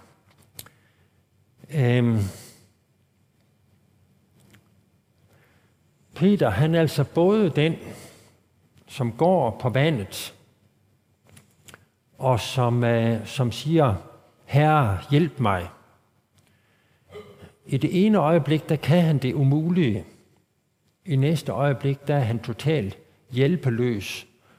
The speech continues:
og så er hans tro bare et nøgen råb om hjælp. Og, øh, så slutter fortællingen med, at Peter og Jesus kommer op i båden,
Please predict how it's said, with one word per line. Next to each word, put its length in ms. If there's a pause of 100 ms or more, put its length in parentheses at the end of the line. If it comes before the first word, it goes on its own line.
(380)
og 140
så 120
er 60
hans 260
tro 400
bare 340
et 340
nøgen 440 (180)
råb 340 (340)
om 140
hjælp. 360 (2250)
Og, 460
øh, 200 (160)
så 160
slutter 340
fortællingen 560
med, 380
at 500
Peter 280
og 220
Jesus 300
kommer 280
op 180 (180)
i 60
båden, 500